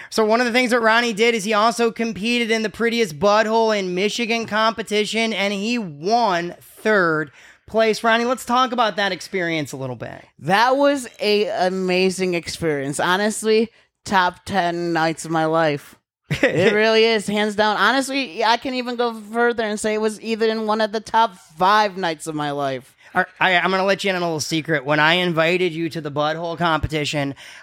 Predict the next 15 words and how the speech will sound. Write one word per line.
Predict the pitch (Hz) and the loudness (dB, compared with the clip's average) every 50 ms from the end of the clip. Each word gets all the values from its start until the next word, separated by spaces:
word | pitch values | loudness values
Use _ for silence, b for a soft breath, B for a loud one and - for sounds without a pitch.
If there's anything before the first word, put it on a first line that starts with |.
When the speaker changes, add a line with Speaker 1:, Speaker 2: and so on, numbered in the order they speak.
| B - | B -2
Speaker 1:
I | 165 156 165 175 180 | 2 4 4 4 2
had | 180 175 175 175 175 165 160 151 147 | 0 -2 0 0 2 2 2 0 -2
full | 120 - - - - 180 180 185 190 196 196 196 196 | -8 -16 -12 -4 0 2 4 4 4 4 4 4 2
intention | 202 185 175 170 165 143 147 165 160 160 160 143 135 160 147 139 135 131 127 131 131 - | 0 0 -2 -2 -2 -2 0 0 0 0 0 -2 -4 -2 -2 -2 -2 -2 -4 -6 -6 -2
of | 147 147 135 131 | -2 -2 -2 -2
getting | 123 143 151 151 160 156 151 | -4 -2 -2 0 0 0 0
you | 147 147 147 | 0 0 0
to | 139 139 | -2 -2
show | 120 135 147 139 139 | -2 -2 -2 -2 0
your | 135 135 139 131 | 0 -2 -2 -2
butthole | 123 131 131 131 127 131 127 123 120 | 0 0 0 0 0 0 -2 -2 -4
to | 123 | -6
six | 120 123 131 120 - | -8 -10 -10 -10 -10
hundred | - 123 120 123 120 | -10 -10 -10 -10 -12
people. | 117 120 110 104 - 113 101 101 | -14 -16 -18 -20 -20 -20 -20 -20